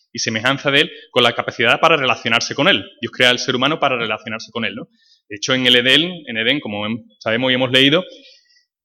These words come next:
eh, en el Edén Dios hablaba, o sea, Dios hablaba y caminaba con el ser humano, tenía una relación directa con él, ¿no?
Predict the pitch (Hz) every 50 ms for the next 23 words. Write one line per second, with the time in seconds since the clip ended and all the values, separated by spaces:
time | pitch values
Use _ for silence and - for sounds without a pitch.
0 | _ _ 143 135 135 131 127 127 123 123 123 123 120 120 117 113 117 - _ _
1 | _ _ _ _ _ _ _ _ _ _ - _ 143 131 127 120 117 117 120 139
2 | 151 139 135 143 143 131 143 143 139 143 147 156 170 190 185 147 - - - -
3 | - 135 127 127 123 135 131 131 135 151 160 160 156 135 123 120 117 117 123 120
4 | 123 120 117 117 - 131 120 117 117 135 151 - 123 120 123 131 131 131 123 117
5 | - - 120 117 120 113 113 - 123 - 117 107 95 101 -